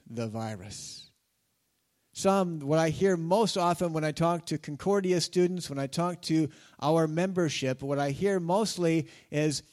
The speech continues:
we are so, it's, it's a wild thing, 'cause the word I hear over and over and over again is the word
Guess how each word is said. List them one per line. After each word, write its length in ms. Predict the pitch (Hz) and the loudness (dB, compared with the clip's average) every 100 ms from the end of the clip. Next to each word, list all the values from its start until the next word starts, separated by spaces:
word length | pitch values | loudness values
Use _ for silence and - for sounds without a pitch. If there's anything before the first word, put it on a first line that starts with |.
| _ - | _ -4
we 200 | 156 175 | 2 4
are 200 | 170 165 | 4 2
so, 680 | 139 - 196 196 196 190 - 143 - | 0 0 4 4 6 4 0 -12 -12
it's, 300 | 143 - - _ _ | -10 -12 -16 _ _
it's 140 | 147 156 | -4 -2
a 60 | |
wild 420 | 143 151 202 190 - | 0 2 2 2 0
thing, 420 | 147 131 117 110 _ _ | 0 0 -4 -12 _ _
'cause 180 | - 143 | -2 0
the 80 | 147 | 0
word 320 | 143 196 202 | 2 4 4
I 120 | 180 | 2
hear 260 | 165 185 180 | 2 2 2
over 300 | 196 220 202 | 2 4 4
and 100 | 185 | 4
over 220 | 196 185 | 4 4
and 80 | 175 | 2
over 240 | 165 190 165 | 2 2 2
again 340 | 147 156 151 | 2 -2 -2
is 220 | 156 135 | -4 -2
the 100 | 147 | -2
word 440 | 143 170 175 165 | 0 2 2 2